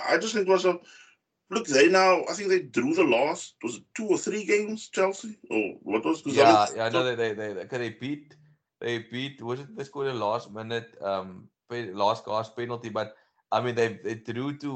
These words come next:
Speaker 2: Wolves, they lost to West Ham. I mean, they, they just been battling to get the
Speaker 1: Yeah.
Speaker 2: result. They've been very inconsistent.
Speaker 1: And I mean,
Speaker 2: So
Speaker 1: think of, of yesterday also, they end up, like, to get to the semi-final of the Carabao Cup.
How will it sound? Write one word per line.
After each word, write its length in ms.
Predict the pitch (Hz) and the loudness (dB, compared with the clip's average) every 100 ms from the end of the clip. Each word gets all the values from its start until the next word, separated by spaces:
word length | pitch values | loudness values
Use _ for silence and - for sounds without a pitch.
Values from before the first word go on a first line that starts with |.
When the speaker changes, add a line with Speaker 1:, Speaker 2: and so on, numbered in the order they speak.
| 110 | -8
Speaker 2:
Wolves, 420 | 104 120 143 127 | -6 -6 -6 -6
they 160 | 104 | -6
lost 420 | 98 95 117 - - | -2 -2 -2 -6 -10
to 120 | 123 | -8
West 360 | 104 110 120 - | -6 -6 -6 -2
Ham. 440 | 131 127 131 131 _ _ _ _ - | 0 0 -4 -10 _ _ _ _ -2
I 160 | 107 | -2
mean, 280 | 110 107 101 | 0 -4 -6
they, 200 | 98 107 | -4 -6
they 280 | - 90 104 | -8 -8 -6
just 280 | 127 135 - | -6 -8 -8
been 260 | 135 131 | -8 -6
battling 520 | 113 107 107 110 110 110 | -4 -4 -4 -8 -8 -8
to 80 | 101 | -8
get 240 | 101 101 | -8 -2
the 80 | 113 | 0
Speaker 1:
Yeah. 60 | |
Speaker 2:
result. 400 | 101 101 98 95 | 0 -2 -4 -2
They've 120 | 104 104 | -4 -6
been 140 | 104 | -6
very 320 | 107 127 101 | -6 -8 -8
inconsistent. 840 | 113 123 120 117 - 113 - 110 101 _ _ _ _ _ - | -12 -6 -4 -4 -8 -12 -10 -10 -10 _ _ _ _ _ -2
Speaker 1:
And 120 | - | 4
I 40 | 117 | 6
mean, 120 | 117 | 8
Speaker 2:
So 40 | 113 117 113 | 6 6 4
Speaker 1:
think 140 | 107 - | 0 -4
of, 240 | - 160 | -4 -4
of 60 | 139 | 0
yesterday 360 | 190 - 190 | 0 2 4
also, 300 | 175 165 180 | 4 2 2
they 180 | 151 127 | 2 2
end 160 | 151 160 | 2 2
up, 120 | 147 | 2
like, 180 | 131 - | 0 -2
to 80 | |
get 180 | 110 113 | -4 -2
to 60 | 156 | 2
the 180 | 143 139 | 2 2
semi-final 520 | - 143 143 143 139 | 2 0 2 2 2
of 60 | 135 | -2
the 80 | |
Carabao 420 | 135 131 131 120 123 | -2 0 2 0 0
Cup. 300 | 139 127 | -2 -4